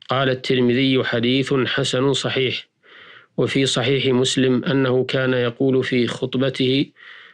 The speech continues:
"إن خير ال-، إن خير الكلام كلام الله،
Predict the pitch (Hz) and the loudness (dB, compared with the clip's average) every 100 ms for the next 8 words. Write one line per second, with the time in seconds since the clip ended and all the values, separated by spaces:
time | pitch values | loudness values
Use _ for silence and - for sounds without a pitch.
0 | _ _ _ _ - 131 131 123 143 139 | _ _ _ _ -4 0 0 0 0 0
1 | 127 113 - 139 135 131 135 131 123 127 | -2 -2 0 0 0 0 0 0 0 0
2 | 131 127 123 131 131 127 120 120 127 | 0 2 0 0 0 2 2 2 0